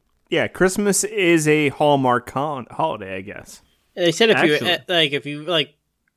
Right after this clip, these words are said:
Speaker 2: kinda look at the clues in the Bible, it said Jesus was most likely born in, like, April-ish.
Speaker 3: So you mean Easter? <laughs>
Speaker 2: Yeah. And they said if you read the Bible, they most likely he died on December twenty-fifth.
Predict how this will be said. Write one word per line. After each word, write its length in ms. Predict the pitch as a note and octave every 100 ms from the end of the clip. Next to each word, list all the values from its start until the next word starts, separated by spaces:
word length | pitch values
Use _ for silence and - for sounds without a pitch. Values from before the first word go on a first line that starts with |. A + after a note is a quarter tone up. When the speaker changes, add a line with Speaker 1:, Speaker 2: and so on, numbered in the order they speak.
| _
Speaker 2:
kinda 300 | - F#3+ E3
look 140 | C#3+
at 100 | C3+
the 80 | -
clues 420 | - D3 C#3 B2+
in 80 | A#2+
the 80 | B2
Bible, 360 | A2 A2+ A2 A2
it 60 |
said 240 | - A#2 G#2 _ _
Jesus 440 | D#3 C#3+ C3 -
was 180 | A#2+ -
most 240 | B2+ A2
likely 260 | A#2+ A2+ A2+
born 300 | G#2 A#2 A2
in, 80 | G#2
like, 200 | G2+ -
April-ish. 1080 | A2+ A2+ _ G2 F#2 _ _ B2 - - - _ _ _ _ _ _ _ _ _ _ _ _ _ _
Speaker 3:
So 140 | - A2+
you 60 |
mean 280 | A2 G#2 G#2 _ _ _ -
Easter? 400 | B2 - D#3+ - _ -
<laughs> 180 | D3 - A3+ - - _ _
Speaker 2:
Yeah. 360 | C#3 B2+ G2+ G2 _ _ _ _
And 200 | E3+ D#3
they 100 | D3+
said 240 | B2+ E3+
if 140 | D#3 D3+
you 80 | D3
read 160 | D3
the 60 | C#3
Bible, 280 | C#3 C#3 C3
they 140 | B2+
most 340 | C3 C3+ -
likely 300 | C3 B2+ B2 A2
he 160 | A#2
died 380 | G#2+ A#2 A2+ A2+
on 220 | A2 G#2
December 560 | - G#2+ - A2 G#2 G2+
twenty-fifth. 720 | - A2+ G#2 F#2 - D3 B2+